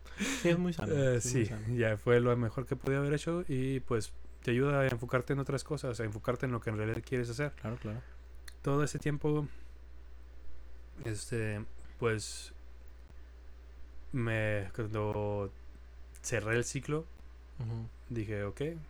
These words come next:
Speaker 2: nuevos aire-, aires".
Speaker 1: Te cortaste el cabello.
Speaker 2: Vamos a <laughs> Curiosamente sí.
Speaker 1: <laughs>
Speaker 2: Curiosamente sí, me corté el cabello.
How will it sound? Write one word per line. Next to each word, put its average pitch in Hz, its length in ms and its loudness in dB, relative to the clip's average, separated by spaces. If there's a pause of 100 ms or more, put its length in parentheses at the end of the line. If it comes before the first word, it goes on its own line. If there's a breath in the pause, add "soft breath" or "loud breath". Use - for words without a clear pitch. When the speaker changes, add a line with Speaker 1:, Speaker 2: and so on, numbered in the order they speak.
(140)
Speaker 2:
nuevos 110 320 0
aire-, 135 320 4
aires". 131 300 2
Speaker 1:
Te 117 80 -4
cortaste - 560 -6
el 110 80 -6
cabello. 110 460 -2 (320)
Speaker 2:
Vamos 113 440 0
a 117 120 4
<laughs> - 1500 0
Curiosamente 175 500 8
sí. 170 200 2 (240)
Speaker 1:
<laughs> 151 140 8
Speaker 2:
Curiosamente 160 640 10
sí, 180 120 8 (100)
me 170 140 8
corté 135 260 0
el 123 80 2
cabello. 147 440 4